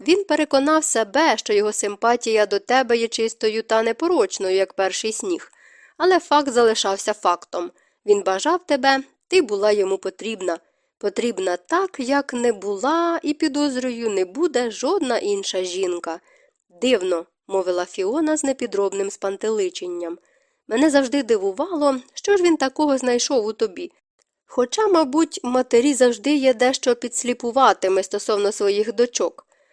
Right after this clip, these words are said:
а потім вони стають надто старими, щоб заздрити молодості. Для мене ти була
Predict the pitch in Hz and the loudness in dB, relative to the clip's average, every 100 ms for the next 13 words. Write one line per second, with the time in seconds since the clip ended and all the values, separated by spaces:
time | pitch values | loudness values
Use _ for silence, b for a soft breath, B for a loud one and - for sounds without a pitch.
0 | _ 311 359 415 370 311 294 294 294 240 | _ -4 0 2 2 2 2 2 2 0
1 | 240 254 226 233 233 233 - 202 196 320 | -2 -2 0 0 0 -6 -4 0 2 2
2 | 294 285 - 202 185 202 226 220 214 208 | 2 2 0 -6 -2 2 2 2 -2 -4
3 | - 196 185 180 175 170 180 - - - | -2 -2 0 0 0 -2 -6 -10 -12 -14
4 | - _ _ _ 208 220 415 381 339 311 | -14 _ _ _ -2 0 4 2 2 -2
5 | 269 277 277 269 | -2 0 0 -2